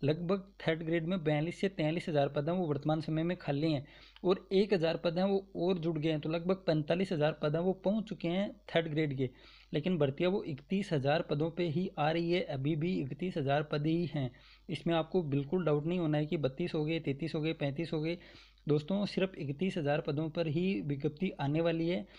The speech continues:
आप सबको पता है। तो इसके संबंध में ये बताया गया है कि शिक्षा विभाग ने प्रदेश के दो सौ बयासी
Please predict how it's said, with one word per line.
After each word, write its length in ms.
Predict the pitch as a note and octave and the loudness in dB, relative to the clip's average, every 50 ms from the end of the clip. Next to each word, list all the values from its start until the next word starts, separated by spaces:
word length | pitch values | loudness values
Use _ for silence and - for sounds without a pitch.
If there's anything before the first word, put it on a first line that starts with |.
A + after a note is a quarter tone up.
| - - - - - | -20 -20 -18 -8 -2
आप 160 | E3 C#3+ C3+ | -2 0 0
सबको 260 | - - E3+ - F#3+ - | 0 -4 -2 -2 -2 -2
पता 220 | - D3 - E3+ | 0 0 2 2
है। 200 | E3+ F3+ G#3 G#3 - - - _ _ _ _ _ - | 2 0 -2 -4 -8 -16 -20 _ _ _ _ _ -2
तो 60 | F#3+ | 0
इसके 560 | G3 G3+ G3 - - - - - - - G#3+ G#3+ | 0 0 -2 -8 -16 -20 -14 -4 4 4 4 4
संबंध 320 | - G3+ F3 F3 F#3+ G3 | 4 2 2 2 2 2
में 80 | G#3 G#3+ | 0 0
ये 120 | G#3+ G#3 | 2 2
बताया 300 | G3+ F3+ - - F3 F#3 | 2 2 2 2 2 2
गया 120 | F#3+ F#3 F3 | 4 4 2
है 80 | E3 | 2
कि 140 | D#3 - G3+ | 2 0 -4
शिक्षा 320 | G3 - F#3+ - - - G#3 | -4 -4 -8 -6 0 2 2
विभाग 340 | G3 F3 C#3 C3+ C3+ C#3 | 4 4 4 4 4 4
ने 100 | D#3 F#3 G3 | 2 0 0
प्रदेश 380 | F#3+ F3 D3 C#3 D3+ E3+ E3 | 0 0 0 0 0 -2 -2
के 160 | - - G3+ G3 | -2 -2 -2 0
दो 160 | D#3 D3+ E3 | 0 -2 -2
सौ 160 | D3+ - G#3 | 0 0 0
बयासी 420 | F3 D#3 - D3 E3 E3+ - D3+ | 0 2 2 2 2 0 0 -2